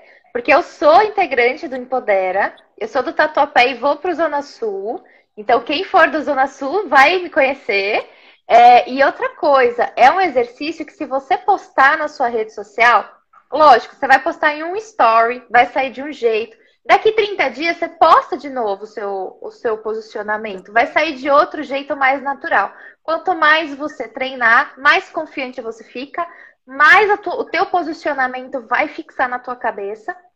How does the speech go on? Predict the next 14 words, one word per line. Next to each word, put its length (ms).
E 120
não 240
tem 160
problema 520
se 100
você 220
não 160
encontrar 400
o 80
posicionamento 580
agora, 480
assim, 220
fácil, 420
rápido. 600